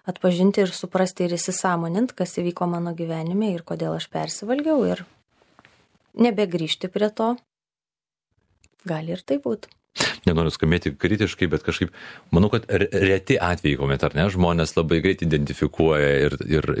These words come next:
Speaker 2: ir sugeba tai, na, kažkaip pakeisti teigiamą prasme. Ką vis tik, kuo rizikuoja žmonės, kurie,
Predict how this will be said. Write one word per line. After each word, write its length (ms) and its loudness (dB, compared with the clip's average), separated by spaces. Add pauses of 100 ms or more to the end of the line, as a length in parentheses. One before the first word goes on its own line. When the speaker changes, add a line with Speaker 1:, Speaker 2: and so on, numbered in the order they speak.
(140)
Speaker 2:
ir 240 0
sugeba 560 0
tai, 280 2 (420)
na, 160 2
kažkaip 320 -2 (240)
pakeisti 580 0
teigiamą 540 2
prasme. 460 0 (500)
Ką 180 0
vis 160 -4
tik, 240 -2 (400)
kuo 240 0
rizikuoja 580 4
žmonės, 480 2
kurie, 380 2